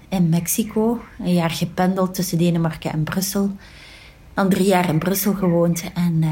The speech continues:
ik verhuis binnenkort naar Denemarken. Normaal voor het leven. Ik werk momenteel, ehm, als manager in een, eh, communicatieconsultancy. Dus ik adviseer cliënten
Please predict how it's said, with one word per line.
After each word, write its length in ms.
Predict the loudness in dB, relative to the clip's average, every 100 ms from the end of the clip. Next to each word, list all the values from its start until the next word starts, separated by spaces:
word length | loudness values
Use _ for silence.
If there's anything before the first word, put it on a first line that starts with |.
| -2 -4
ik 140 | -6 -6
verhuis 300 | -4 -4 -2
binnenkort 440 | -4 -4 -8 -4
naar 120 | -2
Denemarken. 580 | 0 0 0 -2 -6 -12 -12 -10 -12 -10 -10 -12 -10 -12 -12 -12 -12 -12 -14 -2
Normaal 320 | 0 2 0
voor 100 | 0
het 140 | -4 0
leven. 460 | 0 0 0 -4 -6 -20 -20 -20 -20 -20 -20 -20 -20 -20 -6
Ik 100 | 0
werk 140 | 2 4
momenteel, 840 | 4 4 2 2 4 6 4 2
ehm, 600 | 2 2 2 4 2 2 0 -2
als 200 | -2 2
manager 580 | 2 2 2 2 2 0
in 180 | 2 2
een, 200 | 4 2
eh, 240 | 2 0 -4 -16 -20 -20 -20 -20 -12
communicatieconsultancy. 1300 | -2 2 2 2 0 0 0 2 2 0 2 2 2
Dus 120 | 2
ik 140 | 2 0
adviseer 480 | 0 0 2 0 0
cliënten 640 | 2 4 4 2 2 0